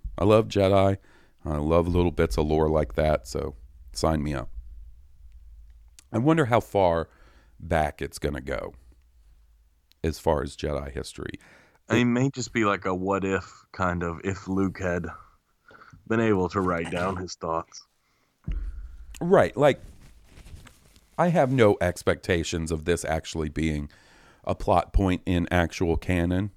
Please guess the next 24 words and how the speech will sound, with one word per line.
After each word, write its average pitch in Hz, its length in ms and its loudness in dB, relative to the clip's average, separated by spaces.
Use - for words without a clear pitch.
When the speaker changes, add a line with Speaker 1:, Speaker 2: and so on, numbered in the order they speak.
Speaker 1:
you 117 120 4
know? 120 160 2
It's 113 180 0
just, - 240 -8
it's - 120 -4
a 107 40 4
neat 104 200 0
concept. 85 580 -2
I'm 120 140 -2
saying 95 400 2
how 110 200 0
far. 80 440 0
I 107 80 2
think 160 240 2
it - 100 0
may 110 180 4
only 113 220 2
go 101 160 6
back 92 420 0
to, 101 240 0
like, 87 460 0
the - 60 -8
prequel 107 500 -4
era. 98 320 2